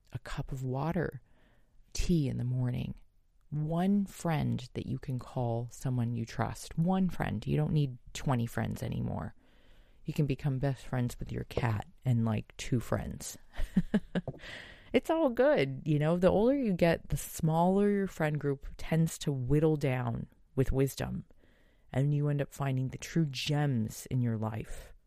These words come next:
It is important for you to be close to people that keep you healthy, happy, and growing, and you just let go of the rest. Now, I don't know who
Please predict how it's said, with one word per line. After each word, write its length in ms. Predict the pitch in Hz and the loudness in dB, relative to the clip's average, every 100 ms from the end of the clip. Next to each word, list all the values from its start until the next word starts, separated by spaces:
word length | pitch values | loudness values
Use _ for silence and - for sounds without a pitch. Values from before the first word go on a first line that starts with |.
| _ _ _ _ _ - | _ _ _ _ _ -2
It 160 | 139 135 | 0 2
is 160 | 190 262 | 2 0
important 560 | 269 - 233 - 202 | -2 -2 -2 0 -2
for 100 | - | -2
you 160 | 180 175 | -2 -2
to 100 | 170 | -2
be 140 | 165 | -4
close 380 | - 165 151 - | -4 -2 -2 -4
to 100 | 160 | -6
people 380 | - 135 131 127 | -4 -4 -2 -2
that 160 | 120 | -4
keep 320 | - - 127 127 | -6 -8 -6 -2
you 220 | 120 113 - _ _ | -2 -4 -10 _ _
healthy, 720 | - 147 147 - 190 196 208 - _ _ _ _ _ _ - | -4 -2 -2 -2 0 0 -4 -10 _ _ _ _ _ _ -16
happy, 720 | - 165 160 - 160 160 190 - | -4 -2 -2 0 0 0 -4 -4
and 200 | 156 143 | -4 -4
growing, 600 | - 135 123 120 113 - - _ _ - - | -6 -2 0 0 0 -4 -10 _ _ -12 -4
and 180 | 151 | -2
you 140 | 143 127 | -2 -4
just 500 | - - 151 147 - | -8 0 0 0 -6
let 240 | 143 139 127 | -4 -4 -2
go 400 | 123 117 117 - | -2 0 -2 -4
of 120 | 117 - | -6 -4
the 100 | 117 | -2
rest. 640 | 117 110 - - - - - _ _ _ _ _ _ - | -2 -4 -8 -12 -14 -16 -20 _ _ _ _ _ _ 0
Now, 220 | 147 156 - | 2 2 2
I 140 | 160 | 0
don't 240 | 170 170 156 | 2 0 -2
know 260 | 151 147 | -2 0
who 140 | 147 | -2